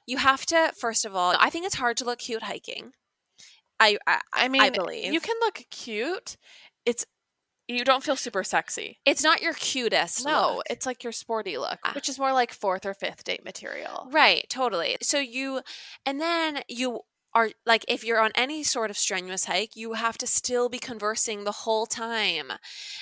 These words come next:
Speaker 2: You're expected to talk and ask
Speaker 1: Exactly.
Speaker 2: questions at the same time, try and breathe through your nose, which for some people is really hard to do. It's not easy. I have to think about it if I'm gonna breathe through my nose,
Speaker 1: And
Speaker 2: okay?
Speaker 1: you're just,
Speaker 2: Everybody
Speaker 1: like, trying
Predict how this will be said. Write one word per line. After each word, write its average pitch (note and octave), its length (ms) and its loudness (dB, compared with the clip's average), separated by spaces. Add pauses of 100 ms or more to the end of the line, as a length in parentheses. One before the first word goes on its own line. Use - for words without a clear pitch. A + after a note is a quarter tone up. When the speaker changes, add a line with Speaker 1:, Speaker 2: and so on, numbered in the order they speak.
(100)
Speaker 2:
You're C#4+ 160 2
expected E4 380 -2
to A#3+ 80 -8
talk - 600 -2 (260)
and A3+ 120 -4
ask A#3 180 4
Speaker 1:
Exactly. A3+ 240 8
Speaker 2:
questions F#3+ 500 -2
at - 100 -6
the A#3 80 -8
same B3+ 240 -6
time, A#3 240 -8 (100)
try A#3+ 160 0
and A#3 140 0
breathe G#3+ 240 -4
through A#3 160 -8
your G3+ 120 -4
nose, G3+ 300 2
which A3 140 -4
for A#3+ 120 -8
some D#4 220 -4
people B3+ 220 0
is A3 160 0
really A3 240 0
hard F#3+ 260 -2
to F#3 100 -12
do. - 280 -8 (180)
It's - 160 -6
not A#3+ 220 10
easy. G3+ 220 0
I E3 40 6
have G3 80 2
to G#3 80 -14
think B3+ 240 -4
about G3 240 4
it D#3+ 80 -2
if - 100 -10
I'm F3+ 100 -8
gonna E3+ 140 -8
breathe E3 180 -10
through E3 120 -16
my B2+ 100 -14
nose, - 280 -12
Speaker 1:
And C4 80 6
Speaker 2:
okay? B3+ 120 0
Speaker 1:
you're C4 100 0
just, D4 240 2
Speaker 2:
Everybody C#4+ 200 2
Speaker 1:
like, - 60 -20 (280)
trying G3+ 1000 2